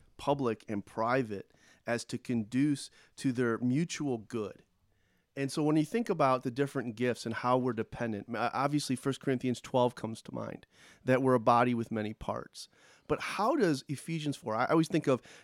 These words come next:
remember, uh, the old cartoon Voltron? And you think about the old cartoon Voltron, and, and it was all these different, uh, <laughs> you're laughing at, <laughs>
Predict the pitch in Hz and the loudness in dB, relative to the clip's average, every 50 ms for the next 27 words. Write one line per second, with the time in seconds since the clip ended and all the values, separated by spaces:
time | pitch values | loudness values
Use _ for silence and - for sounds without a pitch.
0 | _ - 160 180 180 160 147 139 - 131 127 120 135 143 143 139 - - 139 120 | _ 4 6 6 8 8 6 6 6 4 4 6 6 6 4 4 2 2 0 0
1 | - - 143 135 120 107 117 123 131 127 - 123 113 104 - - - - _ _ | 2 2 2 2 4 4 4 2 2 2 0 -2 -2 -2 -4 -8 -12 -16 _ _
2 | _ _ _ _ _ _ - 131 131 127 123 127 131 131 - 160 143 143 147 143 | _ _ _ _ _ _ 2 4 6 6 6 6 6 6 4 4 6 6 6 6
3 | - 143 143 143 - - 147 135 - - 151 139 120 131 139 139 - - 139 135 | 8 6 6 6 6 4 2 4 4 4 2 4 4 4 2 2 2 2 2 2
4 | 123 123 123 127 127 131 131 123 120 143 151 156 160 151 147 135 120 117 135 147 | 2 2 2 2 2 0 0 0 2 4 4 6 6 6 4 2 2 4 4 4
5 | 139 - 156 139 135 127 - - - 156 - - 190 151 135 131 123 123 123 - | 4 4 4 2 2 2 0 0 0 0 6 10 10 12 12 12 10 10 8 6
6 | 139 - - - - - 226 - 113 - 170 - - 143 139 139 139 139 135 135 | 4 4 2 8 12 12 12 12 12 8 -2 0 2 4 4 6 6 6 6 6
7 | 135 - 135 131 127 127 127 165 - | 4 4 4 4 6 6 4 4 8